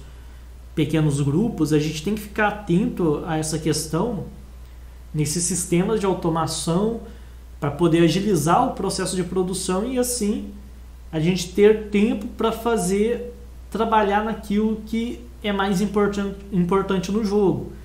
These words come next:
que é desenvolver boas mecânicas, desenvolver uma história legal, ah, polir o jogo pra que ele fique com uma mecânica bem amarradinha, que são fatores importantes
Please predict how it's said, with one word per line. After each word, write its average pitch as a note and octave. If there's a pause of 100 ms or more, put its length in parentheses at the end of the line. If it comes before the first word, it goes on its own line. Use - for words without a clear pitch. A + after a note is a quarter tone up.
(320)
que D3
é -
desenvolver F3
boas E3+
mecânicas, E3
desenvolver D#3+
uma F3+
história E3
legal, D#3+ (800)
ah, D3+
polir F#3
o F3+
jogo E3
pra E3
que D#3
ele D#3
fique D3+ (460)
com -
uma D#3+
mecânica D#3
bem E3+
amarradinha, D#3 (580)
que G#3
são F#3+
fatores F3
importantes F#3